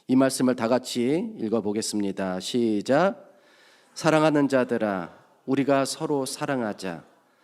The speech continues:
사랑은 하나님께 속한 것이니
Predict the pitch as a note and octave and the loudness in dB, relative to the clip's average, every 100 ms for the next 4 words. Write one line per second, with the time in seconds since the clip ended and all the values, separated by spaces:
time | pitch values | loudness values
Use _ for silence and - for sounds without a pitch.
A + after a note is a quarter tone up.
0 | _ - - C#3+ C#3+ C#3 C3 - E3 D#3+ | _ -10 0 2 4 2 -2 -2 0 2
1 | D3 D3 D3 C#3+ D3 E3+ - E3+ D#3+ C#3+ | 0 -2 -2 -2 -2 -8 -8 -6 -2 -2
2 | A#2+ A2 - G2 G2+ F2+ D2+ | -2 -2 -4 -4 -4 -6 -10